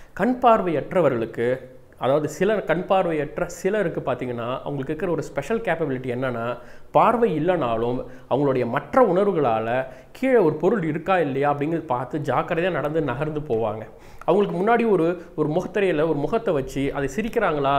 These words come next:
அவங்க அழறாங்களான்னு அதுக்கேத்த மாதிரி இவங்களை react பண்ண முடியும். Unconsciously brain அவங்களுக்கு வந்து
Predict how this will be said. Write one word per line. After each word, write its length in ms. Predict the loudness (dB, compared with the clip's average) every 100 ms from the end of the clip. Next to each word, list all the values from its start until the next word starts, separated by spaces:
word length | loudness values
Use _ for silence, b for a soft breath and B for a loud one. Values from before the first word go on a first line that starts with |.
| 2
அவங்க 220 | -2 0
அழறாங்களான்னு 600 | 2 4 2 2 0 0 -2
அதுக்கேத்த 420 | -2 -2 -2 0
மாதிரி 180 | 0 2
இவங்களை 240 | 0 0
react 300 | 0 0 0
பண்ண 180 | -2 -2
முடியும். 300 | -2 -4 -6 -4
Unconsciously 800 | -4 -2 -2 -2 -2 -6 -4 -2
brain 240 | -2 0 -2
அவங்களுக்கு 300 | -2 -4 -4
வந்து 580 | -4 -2 0 0 0